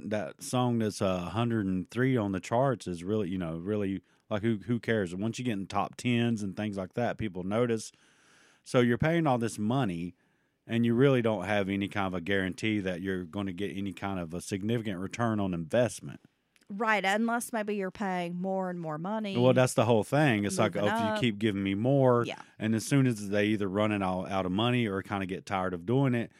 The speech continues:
Speaker 1: um, these people who are perpetuating this scam, they don't care. All they want's your money. They don't care where you're at on the charts. They don't care if you make it or don't make it. They care nothing about you. So it's just all about the money.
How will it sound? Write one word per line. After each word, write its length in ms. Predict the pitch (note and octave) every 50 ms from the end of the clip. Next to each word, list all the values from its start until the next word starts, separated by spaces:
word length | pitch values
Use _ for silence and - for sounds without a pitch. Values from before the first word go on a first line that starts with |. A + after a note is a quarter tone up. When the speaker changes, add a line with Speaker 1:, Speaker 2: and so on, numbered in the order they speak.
| _ _ _ _ _ _ _ -
Speaker 1:
um, 220 | - G#2 G2+ G2
these 200 | F#2+ G2+ F#2+ -
people 380 | - B2+ A#2+ A2+ - A2 G#2 F#2+
who 100 | G2+ G#2
are 140 | G2 F#2 E2+
perpetuating 800 | - F#2 E2 - B2 C3+ D3 C#3+ - B2+ A2 G#2 G#2 G2 F#2+ G2
this 180 | F#2+ F2+ -
scam, 280 | - G#2 G2+ G2+ G2 G2
they 100 | A#2+ D3+
don't 180 | F3 E3 A#2+ -
care. 480 | - C#3 D3 F3+ E3+ G2+ D2+ - - _ _ _ _ _ _ _ _ _ _ _ _ _
All 160 | G#2+ A#2+ C3+
they 140 | C#3+ C#3+ C#3
want's 280 | C3+ C#3 C#3 A#2 - -
your 100 | G#2 G2
money. 400 | G2 G#2+ C3+ E3 D#3+ A2+ F2 E2+
They 120 | G2 B2
don't 160 | D3 D#3+ D3+
care 300 | B2 - C#3+ C3+ C3+ C3+
where 180 | B2 A#2 A2 A2
you're 160 | G#2+ G#2 G#2+
at 160 | A2 A2 A2
on 140 | A2 G#2+ G2
the 80 | F#2 F2
charts. 440 | - - D3 D3+ D3+ D3+ B2 G#2+
They 120 | - B2 A2+
don't 180 | A#2 G#2 D#2+
care 280 | - A#2+ A2+ A2 G#2+ G2+ - - - _
if 200 | - A2 - -
you 160 | A2+ A#2 A2 F#2+
make 340 | G2 G2+ G#2+ A#2 A#2+ -
it 160 | C3+ B2 A2+ G#2+
or 80 | F#2+
don't 300 | F2 G#2 A#2 C3 A2+ G#2
make 240 | B2+ C3 C#3 C#3 -
it. 180 | C#3 A#2+ E2+ G2+
They 160 | A2+ A2+ A2
care 240 | - A#2 A#2 A2 A2
nothing 340 | A2+ B2 B2 - A2+ G2
about 380 | F#2 F#2 A2+ C#3 D3+ C3+ F2 -
you. 200 | - - - - _ _ _ _ _ _ _ _ _ _
So 260 | - - A2 A2 A2
it's 120 | A2 -
just 220 | - A2+ G2+ - A#2
all 200 | A2+ A#2 A#2 A2
about 280 | G2 G2+ G2 G2+ F#2
the 60 | G#2+
money. 360 | A2+ C#3+ E3+ E3+ A2 D#2 -